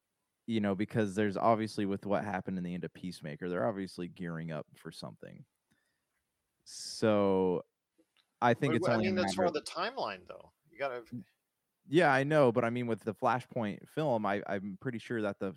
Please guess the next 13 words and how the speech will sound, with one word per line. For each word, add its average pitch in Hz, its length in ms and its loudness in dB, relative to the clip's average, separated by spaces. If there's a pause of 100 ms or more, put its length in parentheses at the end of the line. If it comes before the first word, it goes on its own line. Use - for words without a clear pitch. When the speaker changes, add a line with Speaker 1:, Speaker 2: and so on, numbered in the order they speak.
Speaker 1:
timelines 101 480 -4
are 98 40 -10
gonna 92 140 -8
be 95 140 -6
rewritten, 92 800 -4
and 87 320 -8
we're, 90 200 -6
we'll 98 120 -4
see 98 260 -6 (240)
Pattinson 98 600 -4 (320)
at 101 160 -2
some 143 260 4
point 101 560 -4